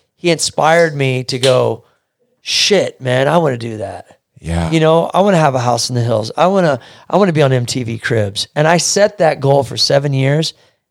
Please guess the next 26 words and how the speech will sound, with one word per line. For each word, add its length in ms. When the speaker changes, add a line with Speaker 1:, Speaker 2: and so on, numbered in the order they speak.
Speaker 1:
and 140
that 160
eventually 420
happened, 440
believe 240
it 60
or 60
not. 240
And 120
I 100
remember 300
going, 220
"Damn, 240
it 60
took 180
me 80
seven 360
years 240
to 60
get 100
on 120
Cribs." 480
But 260
when, 140
Speaker 2:
Dude. 160
Speaker 1:
because, 300